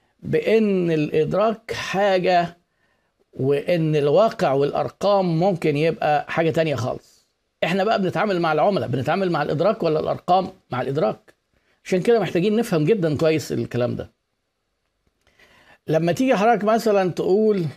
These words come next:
ال-، الناس بقى اللي شغالين في السوق والجملة والتجاري وبتاع، يجي يقول لك: "أنا هديك"، وبرضه مخازن الدواء يقول لك: "أنا مثلًا، إحنا ال-، الدواء ده خصمه إيه؟ خمسين زائد عشرة زائد خمسة."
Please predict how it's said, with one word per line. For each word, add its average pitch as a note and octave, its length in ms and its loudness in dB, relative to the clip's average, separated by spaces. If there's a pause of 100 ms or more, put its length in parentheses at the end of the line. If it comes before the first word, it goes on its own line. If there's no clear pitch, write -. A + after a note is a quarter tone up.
(1400)
ال-، C#3 680 2
الناس D#3+ 200 2
بقى F#3 120 2
اللي E3 100 0
شغالين C#3+ 320 0
في - 100 -6
السوق E3 280 -2
والجملة D#3 580 0
والتجاري D3+ 640 0
وبتاع، E3+ 340 0
يجي E3+ 200 0
يقول F3+ 180 2
لك: E3+ 120 0
"أنا D#3 200 0
هديك"، E3 340 -2
وبرضه E3+ 360 2
مخازن D#3 420 0
الدواء C#3+ 320 0 (320)
يقول F3 180 2
لك: E3+ 140 0
"أنا E3+ 260 0
مثلًا، D#3+ 400 -2
إحنا D3+ 480 -2
ال-، D3 140 -4
الدواء E3+ 420 0
ده G3 140 2
خصمه F#3+ 520 -2
إيه؟ F3+ 340 0 (580)
خمسين F#3 680 0
زائد F3 360 2
عشرة G3 400 2
زائد E3+ 260 2
خمسة." D3 380 -2